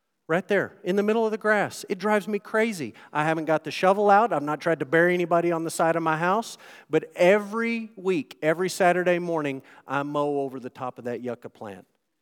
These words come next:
And I get great satisfaction in it.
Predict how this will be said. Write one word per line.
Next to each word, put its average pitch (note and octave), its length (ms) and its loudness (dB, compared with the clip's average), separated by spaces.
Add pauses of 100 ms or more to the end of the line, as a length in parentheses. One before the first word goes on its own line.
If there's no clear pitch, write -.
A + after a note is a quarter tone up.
(1040)
And C3 160 -6
I C3+ 60 -2
get B2+ 320 -6
great D3+ 340 -2
satisfaction B2 880 -4
in G2+ 140 -12
it. G#2 140 -20